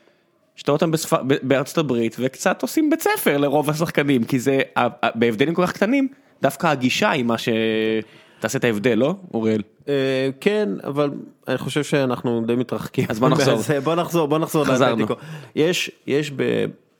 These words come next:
Speaker 2: ב-, בניתוחים האלה, כן, אה, יש, אה, נושאי ליבה,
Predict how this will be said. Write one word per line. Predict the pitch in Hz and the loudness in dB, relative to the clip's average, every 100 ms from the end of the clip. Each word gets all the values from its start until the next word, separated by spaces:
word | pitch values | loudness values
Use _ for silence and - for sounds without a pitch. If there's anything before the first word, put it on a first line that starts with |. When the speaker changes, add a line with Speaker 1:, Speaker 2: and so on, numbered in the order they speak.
| 57 | -10
Speaker 2:
ב-, | - - - - - _ - 127 _ _ _ | -8 -10 -16 -20 -20 _ -14 -14 _ _ _
בניתוחים | 120 117 113 107 - 170 185 | -6 -2 -2 -2 -2 0 2
האלה, | 139 110 107 143 - _ _ - | 2 0 -2 -4 -8 _ _ -6
כן, | 107 123 - - _ _ - | -4 -4 -6 -18 _ _ -6
אה, | 113 107 107 110 - _ _ - | -4 -2 -2 -6 -10 _ _ -2
יש, | 143 147 | -2 2
אה, | 175 | 2
נושאי | 131 120 147 | 0 0 0
ליבה, | 127 113 104 | 2 0 -2